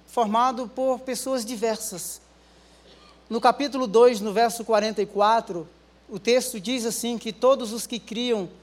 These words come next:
mantinham-se unidos. Todos os que criam mantinham-se unidos.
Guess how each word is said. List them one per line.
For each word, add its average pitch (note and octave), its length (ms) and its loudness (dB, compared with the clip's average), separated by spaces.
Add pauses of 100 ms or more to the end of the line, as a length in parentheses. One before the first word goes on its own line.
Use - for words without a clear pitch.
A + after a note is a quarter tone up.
(240)
mantinham-se A3+ 640 -4
unidos. G#3+ 600 -6 (1800)
Todos D4 540 8
os B3 240 -6
que A3+ 140 -4
criam B3+ 600 -2 (480)
mantinham-se A#3 1120 -2 (840)
unidos. F3+ 760 -8